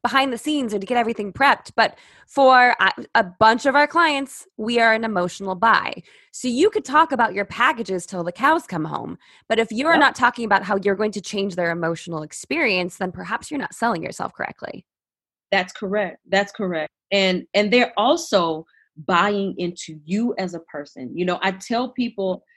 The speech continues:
Speaker 2: you know, if, if you don't, if you just have a website and on your About Us page, there's no picture of you, it's this generic bio and things of that nature, people are not gonna buy that.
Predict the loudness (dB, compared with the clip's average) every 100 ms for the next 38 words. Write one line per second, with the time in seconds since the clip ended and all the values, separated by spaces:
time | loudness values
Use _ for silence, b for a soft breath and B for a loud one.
0 | _ 0 2 2 2 0 0 -4 0 2
1 | 2 0 -2 -2 -2 -2 -2 -2 0 2
2 | 0 0 -4 -2 -2 -4 -6 -4 -2 -2
3 | -2 0 0 -2 -4 -6 -6 -6 -10 -6
4 | -4 -4 -4 -4 -6 -4 -2 0 -2 B
5 | B -6 -6 -4 -6 -6 -8 -6 -2 0
6 | 0 -2 -10 _ _ -12 0 2 4 4
7 | 4 4 2 0 0 -2 0 -2 -2 0
8 | -2 -2 -4 -2 0 2 0 2 2 2
9 | 0 0 0 0 0 0 -4 -8